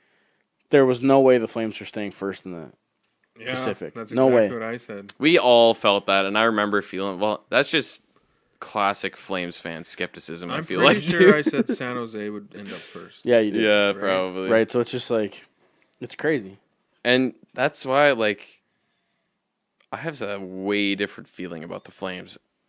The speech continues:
Speaker 3: now
Speaker 2: They
Speaker 3: than I
Speaker 2: prove-,
Speaker 3: did
Speaker 2: they keep
Speaker 3: halfway
Speaker 2: proving me
Speaker 3: through.
Speaker 2: wrong.
Speaker 3: Yeah.
Speaker 2: This is a long time
Speaker 3: That's
Speaker 2: where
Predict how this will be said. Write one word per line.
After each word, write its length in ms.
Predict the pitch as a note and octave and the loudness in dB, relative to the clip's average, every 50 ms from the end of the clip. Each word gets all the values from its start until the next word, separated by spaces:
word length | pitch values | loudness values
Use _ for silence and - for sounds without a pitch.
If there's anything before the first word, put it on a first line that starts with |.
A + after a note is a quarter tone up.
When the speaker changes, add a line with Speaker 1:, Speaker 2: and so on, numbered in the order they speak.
| _ _ _ _ _ | _ _ _ _ _
Speaker 3:
now 360 | - G2+ F#2 F2 F2 D#2 D#2 A#2 | -8 -8 -8 -8 -8 -10 -12 -12
Speaker 2:
They 80 | B2+ B2+ | -10 -4
Speaker 3:
than 140 | G#2 G#2 G#2 | -2 0 2
I 80 | G2+ G2 | 2 2
Speaker 2:
prove-, 80 | - | 2
Speaker 3:
did 380 | G#2+ G#2 G2+ G2+ G2 G2 E3+ F3 | 2 2 2 4 2 2 0 -2
Speaker 2:
they 40 | - | -8
keep 200 | _ - G3+ G3 | _ -8 -8 -6
Speaker 3:
halfway 220 | - G#2+ G#2 F#2+ F#2+ | 0 2 2 2 2
Speaker 2:
proving 140 | F#2+ F#2+ - | 0 -2 -2
me 40 | F#2 | -2
Speaker 3:
through. 120 | F#2 F2+ F2 | -2 -2 -2
Speaker 2:
wrong. 280 | F2+ - G#3 F#3+ C#3 - _ _ | -4 -4 -6 -10 -14 -16 _ _
Speaker 3:
Yeah. 220 | - F#2+ F2+ F2+ - | -6 -4 -4 -4 -6
Speaker 2:
This 140 | - C3 C3+ | -8 -10 -8
is 60 | D#3 D#3+ | -6 -4
a 80 | D#3+ | -4
long 420 | D3+ C#3+ C3 B2 B2 C3 C#3 C#3+ C#3 | -4 -4 -6 -8 -10 -10 -12 -14 -16
time 380 | - C3+ B2+ B2+ A#2+ A2 A2 - | -14 -14 -12 -12 -12 -14 -8 -2
Speaker 3:
That's 220 | - A#2 B2+ A2+ A2+ A2+ A2+ A2+ | 0 0 0 0 -2 -6 -6 -8
Speaker 2:
where 140 | G#2+ G2+ | -10 -12